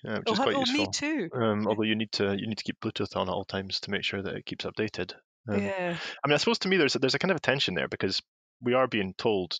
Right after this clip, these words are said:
Speaker 1: you know, "Don't spread coronavirus." We're also being told to do things that will spread coronavirus.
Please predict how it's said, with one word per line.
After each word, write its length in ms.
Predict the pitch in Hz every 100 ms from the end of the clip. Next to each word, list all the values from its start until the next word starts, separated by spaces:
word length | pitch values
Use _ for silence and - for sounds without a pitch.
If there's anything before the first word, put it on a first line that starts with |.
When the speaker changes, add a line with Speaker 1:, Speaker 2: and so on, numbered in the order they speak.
| _ -
Speaker 1:
you 80 |
know, 100 | 92
"Don't 220 | 85 107 -
spread 200 | 92 87
coronavirus." 560 | 107 95 82 82 -
We're 60 | 98
also 160 | 98
being 200 | 95 90
told 200 | 87 92
to 60 | -
do 160 | - 101
things 340 | 85 82 -
that 100 | 87
will 180 | 90 87 - -
spread 320 | - - 87 -
coronavirus. 760 | 101 107 - 69 - - -